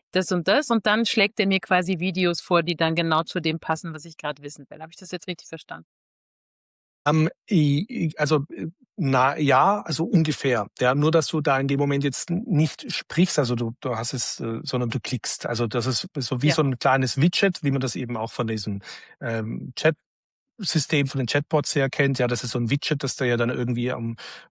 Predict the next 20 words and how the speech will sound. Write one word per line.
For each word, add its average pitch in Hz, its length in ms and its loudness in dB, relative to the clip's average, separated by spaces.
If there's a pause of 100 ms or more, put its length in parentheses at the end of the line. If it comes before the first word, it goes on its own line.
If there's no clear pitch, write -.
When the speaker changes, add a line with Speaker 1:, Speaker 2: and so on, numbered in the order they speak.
(180)
Speaker 2:
meistens 131 480 0
im 131 120 -2
unteren 135 420 2
rechten, 117 560 -2
äh, 110 260 -6
Rand, 120 480 0
äh, 123 360 0
der, 120 200 2
der, 117 200 -2
der 110 140 -2
Webseite 143 520 2
schwebt. 185 400 0
Und 143 80 2
wenn 123 80 0
man 123 100 0
draufklickt, 123 520 0
öffnet 156 320 2
sich - 140 -2
das - 180 -2
dann. 147 200 2